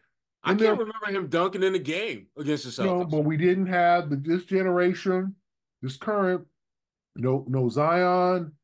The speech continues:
Speaker 2: no Ja, no, lot, lot of these guys who can really get up.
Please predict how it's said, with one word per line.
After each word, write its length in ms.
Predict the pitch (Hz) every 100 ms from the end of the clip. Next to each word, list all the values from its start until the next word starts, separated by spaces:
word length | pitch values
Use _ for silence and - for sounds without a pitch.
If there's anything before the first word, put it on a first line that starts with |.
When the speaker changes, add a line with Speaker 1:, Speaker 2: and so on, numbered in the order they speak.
| _ _ _ -
Speaker 2:
no 200 | 107 104
Ja, 680 | 90 156 170 175 175 170 170
no, 160 | 147 160
lot, 340 | 156 180 196 160
lot 220 | 175 190
of 60 |
these 160 | 196 156
guys 300 | 180 180 165
who 100 | 160
can 220 | 139 117
really 340 | 131 175 214 185
get 260 | 214 214
up. 440 | 247 233 196 -